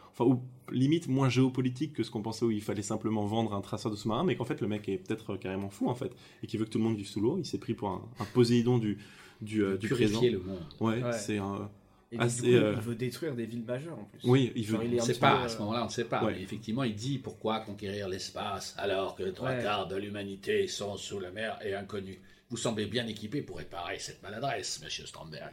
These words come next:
Speaker 2: C'est là où il fait Sterling, Robert Sterling.
Speaker 1: <laughs> Il essaie de l'interroger sur les poissons et tout, mais Bond sait
Speaker 2: Ouais.
Speaker 1: très bien de quel
Speaker 2: Ouais.
Speaker 1: poisson il a
Speaker 2: Ouais.
Speaker 1: l'air.
Speaker 2: Ouais.
Speaker 1: Et il y a des petits jeux de mots et tout, c'est rigolo. Et d'ailleurs, justement, en parlant de course à l'espace dont parlait, euh, Karl Stromberg, on se le disait en off, Renaud, parce que je te demandais si tu connaissais cette anecdote sur la Lotus Esprit,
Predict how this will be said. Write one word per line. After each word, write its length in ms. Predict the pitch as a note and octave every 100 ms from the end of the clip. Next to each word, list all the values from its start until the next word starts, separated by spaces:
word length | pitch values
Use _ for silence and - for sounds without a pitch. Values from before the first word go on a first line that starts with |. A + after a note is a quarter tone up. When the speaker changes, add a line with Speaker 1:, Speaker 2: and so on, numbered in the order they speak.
| -
Speaker 2:
C'est 120 | -
là 100 | A2
où 40 | G2 E2
il 40 |
fait 200 | - -
Sterling, 440 | - - E2+ - -
Robert 300 | - - -
Sterling. 420 | - - B1+ D#2+ D#2 - -
Speaker 1:
<laughs> 60 | B2 - - - - - - B2
Il 100 | B2+
essaie 160 | B2+
de 80 | C#3+
l'interroger 400 | B2+ B2+ B2+ C3
sur 140 | C3+
les 100 | A#2
poissons 400 | G#2 A#2+ A#2 C3+
et 80 | A#2+
tout, 140 | A#2+ D3
mais 100 | A#2+
Bond 260 | A2 B2
sait 120 | B2
Speaker 2:
Ouais. 40 | G2+
Speaker 1:
très 140 | G2
bien 140 | A#2 A2+
de 60 |
quel 160 | G#2+ G2
Speaker 2:
Ouais. 60 | F2
Speaker 1:
poisson 280 | G#2 A2
il 80 | G2+
a 40 | F#2+
Speaker 2:
Ouais. 80 |
Speaker 1:
l'air. 160 | F#2+ A#2 B2 -
Speaker 2:
Ouais. 40 | -
Speaker 1:
Et 40 | A2
il 20 |
y 20 |
a 40 | G2+
des 120 | G2+
petits 240 | - A2
jeux 100 | G2+
de 60 | G2
mots 100 | G2+
et 80 | F#2
tout, 100 | G#2+
c'est 140 | -
rigolo. 360 | G2 F#2+ G#2+ - - -
Et 40 | A2+
d'ailleurs, 140 | B2+
justement, 320 | A#2 A#2+ B2
en 60 | A2+
parlant 220 | G2+ G#2+
de 40 | G#2
course 220 | A2 -
à 60 |
l'espace 540 | G#2 G2+ - A2+ - -
dont 140 | - G2
parlait, 220 | F#2+ G2 F#2+ -
euh, 60 | G#2
Karl 140 | G#2 G2
Stromberg, 480 | - G2 G#2+ C#3 C3 - -
on 80 | A2+
se 120 | -
le 60 | A2
disait 240 | A#2+ B2+
en 220 | B2 A2
off, 160 | A2+ A2+
Renaud, 240 | - A2+
parce 140 | A2 -
que 80 | G#2
je 80 |
te 60 | -
demandais 220 | G2+ G#2+
si 100 | A2+
tu 100 | -
connaissais 340 | - G2+ G2+ A2
cette 200 | G#2+ G2
anecdote 340 | F#2+ F#2+ G2+
sur 160 | - B2
la 80 | A2
Lotus 320 | G2+ G#2 -
Esprit, 300 | - -